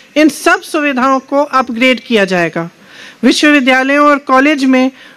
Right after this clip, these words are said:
रोज़गार से सीधी जुड़ी प्लेसमेंट सेल होगी, जो advance में होगी।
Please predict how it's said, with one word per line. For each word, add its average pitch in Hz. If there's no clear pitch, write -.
रोज़गार 262
से 302
सीधी 311
जुड़ी 285
प्लेसमेंट 285
सेल 247
होगी, 180
जो 285
advance 277
में 247
होगी। 185